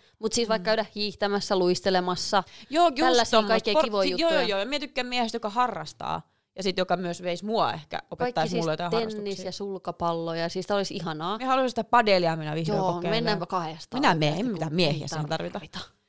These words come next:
Speaker 2: Mut vielä tässä, nyt kun on ollut sinkkuna,
Speaker 1: Mm.
Speaker 2: eka kertaa oikeasti pidempään, ja on <laughs> niitä omia eksiäkin pystynyt tässä niinku katsomaan silleen, "Wow,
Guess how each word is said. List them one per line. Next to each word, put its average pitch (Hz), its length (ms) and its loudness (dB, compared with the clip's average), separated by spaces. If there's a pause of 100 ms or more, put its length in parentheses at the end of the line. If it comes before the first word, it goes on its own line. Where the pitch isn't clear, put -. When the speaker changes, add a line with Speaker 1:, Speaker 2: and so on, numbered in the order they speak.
(280)
Speaker 2:
Mut 240 320 -2 (440)
vielä 254 160 0
tässä, 277 340 -2
nyt 294 200 -6
kun 254 120 4
on 233 80 4
ollut 196 180 2
sinkkuna, 196 580 -4 (360)
Speaker 1:
Mm. 185 260 -6
Speaker 2:
eka 185 180 0
kertaa 170 300 -2
oikeasti 165 360 -8
pidempään, 185 580 -2
ja 165 240 0
on 165 380 -8
<laughs> 175 320 -8
niitä 160 200 -6
omia 165 260 -6 (440)
eksiäkin 165 580 -2
pystynyt - 360 -8
tässä 170 300 -4
niinku 160 220 -8
katsomaan 165 500 -8
silleen, 185 400 -10 (720)
"Wow, 175 280 -6